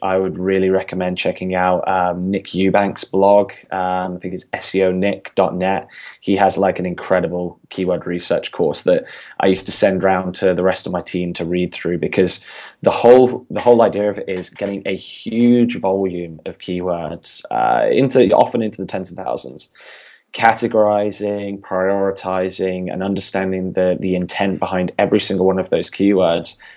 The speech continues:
and then taking a top kind of subsection of those to focus on over specific periods of time.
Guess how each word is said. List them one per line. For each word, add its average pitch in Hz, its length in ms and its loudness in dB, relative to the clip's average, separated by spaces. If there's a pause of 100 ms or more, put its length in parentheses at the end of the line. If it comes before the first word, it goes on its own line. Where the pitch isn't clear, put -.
(120)
and 113 240 6
then 104 420 4 (260)
taking 101 460 0
a 101 140 -2
top - 440 -2 (120)
kind 95 220 -8
of 92 200 -6 (300)
subsection - 840 -2
of 87 140 -10
those 85 320 -6
to - 100 -14
focus - 580 -4
on 82 420 -8
over 90 180 -4
specific - 460 -6
periods 90 320 0
of - 60 -8
time. 98 440 -2